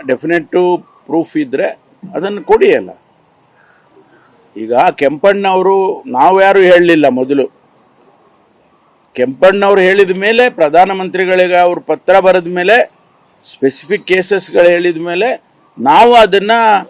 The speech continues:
ಆ, ಸಾರ್ವಜನಿಕವಾಗಿ ಮಾತನಾಡೋದಕ್ಕೆ ಶುರು ಮಾಡಿದ್ವು. ಆ ರೀತಿ ನಿಮ್ಮ ಹತ್ರ ಏನಾದ್ರೂ ಇದ್ರೆ ಅದನ್ನ ಸ್ಪೆಸಿಫಿಕ್ ಆಗಿ ಹೇಳ್ಬೋದಲ್ಲ. ಅದನ್ನ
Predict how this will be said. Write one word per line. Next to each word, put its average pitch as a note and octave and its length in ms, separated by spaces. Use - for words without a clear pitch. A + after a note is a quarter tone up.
ಆ, F3 480
ಸಾರ್ವಜನಿಕವಾಗಿ F3+ 1160
ಮಾತನಾಡೋದಕ್ಕೆ D#3+ 800
ಶುರು D#3 200
ಮಾಡಿದ್ವು. A2+ 400
ಆ C3 160
ರೀತಿ A#3 340
ನಿಮ್ಮ G#3 200
ಹತ್ರ G3+ 200
ಏನಾದ್ರೂ F#3 520
ಇದ್ರೆ C#3+ 540
ಅದನ್ನ A3 280
ಸ್ಪೆಸಿಫಿಕ್ A3+ 600
ಆಗಿ G#3 160
ಹೇಳ್ಬೋದಲ್ಲ. D#3 520
ಅದನ್ನ A3 300